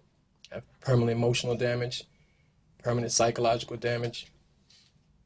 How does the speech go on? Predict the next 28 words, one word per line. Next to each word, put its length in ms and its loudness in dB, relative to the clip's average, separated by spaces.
My 100 2
heart 240 12
is 120 8
racing 360 10
right 180 10
now 240 12
<laughs> 0 -
as 80 4
I 80 2
stand 260 -4
here 100 2
and 100 0
speak 280 0
to 120 -2
you. 140 -2
But 100 0
these 160 12
are 60 8
the 80 12
conditions 540 8
that 140 4
cause 400 10
permanent 480 2
damage. 540 -2
But 100 8
imagine 340 12
a 80 8
child 560 6